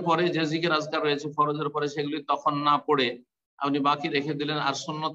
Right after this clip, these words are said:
পড়ার পরে বা বেতরের পরে পড়ছেন না, হবে না, কারণ ওর সময় শেষ হয়ে গেছে, ক্ষেত্র শেষ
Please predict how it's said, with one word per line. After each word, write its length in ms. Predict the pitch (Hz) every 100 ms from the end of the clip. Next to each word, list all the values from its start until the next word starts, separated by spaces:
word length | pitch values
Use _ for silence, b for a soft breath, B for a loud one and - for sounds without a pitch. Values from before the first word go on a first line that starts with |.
| -
পড়ার 200 | 143 143
পরে 120 | 147 143
বা 60 | 139
বেতরের 320 | 139 139 143 135
পরে 120 | 131 120
পড়ছেন 260 | 120 - 120
না, 40 | 127 110
হবে 160 | 98 90
না, 60 | - _ _ _ _
কারণ 200 | 98 117 151
ওর 80 | 117 -
সময় 240 | 113 127 -
শেষ 120 | 98 -
হয়ে 140 | 117
গেছে, 140 | 104 -
ক্ষেত্র 200 | 127 120 107
শেষ 120 | -